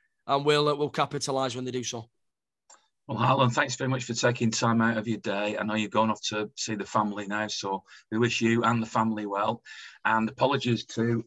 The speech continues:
Speaker 2: Tony and to Adam for, well, first of all, thanks for, for giving up your time, all three of you,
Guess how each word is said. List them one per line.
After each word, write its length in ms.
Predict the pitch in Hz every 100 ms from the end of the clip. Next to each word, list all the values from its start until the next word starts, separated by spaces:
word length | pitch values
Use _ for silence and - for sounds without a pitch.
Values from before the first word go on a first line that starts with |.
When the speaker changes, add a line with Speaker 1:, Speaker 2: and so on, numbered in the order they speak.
| -
Speaker 2:
Tony 460 | 131 123 117 110 113
and 200 | 113 110
to 160 | -
Adam 340 | 113 104 104 107
for, 440 | - 101 101 107 - -
well, 100 | 117
first 220 | 110 143 131
of 60 |
all, 160 | 123 110
thanks 520 | - 117 95 - -
for, 200 | 107 104
for 140 | -
giving 240 | 95 110 101
up 100 | 104
your 120 | 92
time, 340 | - 123 110 101
all 140 | 104
three 320 | - 123 117
of 80 | 101
you, 160 | 92